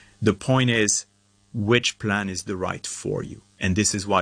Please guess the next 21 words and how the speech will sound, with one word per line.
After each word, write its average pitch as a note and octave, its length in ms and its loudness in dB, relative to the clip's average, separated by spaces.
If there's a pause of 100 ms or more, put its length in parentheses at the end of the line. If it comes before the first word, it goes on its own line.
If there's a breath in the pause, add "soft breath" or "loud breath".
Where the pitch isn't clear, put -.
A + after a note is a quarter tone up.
advisors G2 800 0
exist A#2 340 -4
in A#2 80 -6
Hong A2 220 -6
Kong. A#2 240 -4
This G2 240 0
is G2 120 -6
why G2 120 2
you F#2 120 -2
need F#2 220 -4
to G2 100 -4
be F2+ 200 -6
very G#2+ 520 2
careful G2+ 540 -4
about F#2+ 300 -2
selecting G2 640 -2
the F#2+ 140 -2
right F#2+ 380 -2
plan F#2 300 -4
for - 180 -6
you. F2 240 -4